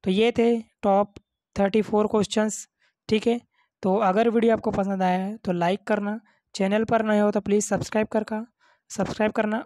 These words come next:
और बेल आइकन को प्रेस करना। बेल आइकन को प्रेस करोगे तभी हमारा नए, नए वीडियो का नोटिफिकेशन आपको टाइम पर मिलेगा। और बता दूं कि मैंने काफ़ी सारे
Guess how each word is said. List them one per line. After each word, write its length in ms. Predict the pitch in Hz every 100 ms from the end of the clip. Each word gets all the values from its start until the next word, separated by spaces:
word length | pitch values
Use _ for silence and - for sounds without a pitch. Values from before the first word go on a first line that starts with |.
| -
और 120 | 190
बेल 200 | 185 202
आइकन 220 | 214 226
को 80 | 226
प्रेस 260 | 220 190 -
करना। 360 | 175 170 175 - _ _ _ _ _ _ -
बेल 160 | 208
आइकन 200 | 220 233
को 80 | 226
प्रेस 200 | 226 220
करोगे 260 | 233 226 226
तभी 220 | 202 214
हमारा 220 | 202 202
नए, 240 | 196 196
नए 120 | 196 190
वीडियो 240 | 185 180
का 80 | 185
नोटिफिकेशन 540 | 175 180 185 185 196
आपको 280 | 185 - 202
टाइम 280 | - 175 180
पर 120 | 196
मिलेगा। 360 | 196 196 208 226 _ _ - - _ -
और 100 | 185
बता 220 | 190 220
दूं 100 | 220
कि 80 | 233
मैंने 200 | 226 226
काफ़ी 280 | 220 190 220
सारे 420 | 220 208 208 214